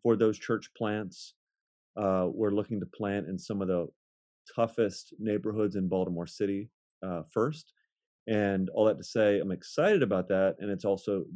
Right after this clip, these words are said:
daunting because we're in a tough neighborhood ourselves, you know, so we just need a lot of support. And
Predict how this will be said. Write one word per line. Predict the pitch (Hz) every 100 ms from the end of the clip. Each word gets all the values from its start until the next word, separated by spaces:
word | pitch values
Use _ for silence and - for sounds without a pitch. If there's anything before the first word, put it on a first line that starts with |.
| 95
daunting | - 98 92 90 80 82
because | 95 92
we're | 104 101
in | 98
a |
tough | 92 - 95
neighborhood | 98 95 92
ourselves, | 104 139 214 214 113 -
you | 104
know, | 92 90
so | 92 104 90 90 - _ _ _ _
we | 113
just | 107
need | 107
a | 95
lot | 90 95 98
of | -
support. | 98 - 90 87 76 _ _ _ _ _ 104
And | 98 92 90 87